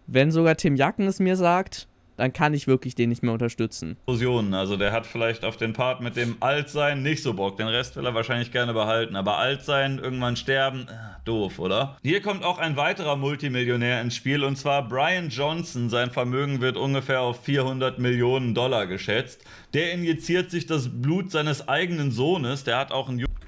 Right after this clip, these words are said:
Speaker 1: Find übrigens der, ähm, find übrigens, die haben beide eine ganz sympathische Frisur, also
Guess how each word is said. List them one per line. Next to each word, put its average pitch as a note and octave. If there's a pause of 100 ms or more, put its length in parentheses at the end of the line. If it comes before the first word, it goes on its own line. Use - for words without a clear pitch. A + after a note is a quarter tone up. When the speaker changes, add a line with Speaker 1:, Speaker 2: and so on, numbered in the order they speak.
(520)
Speaker 1:
Find D#3+
übrigens G3
der, D3 (200)
ähm, C3 (880)
find D#3
übrigens, D#3
die D3+
haben C3
beide C3
eine B2
ganz A#2
sympathische A#2+
Frisur, A#2
also G#2+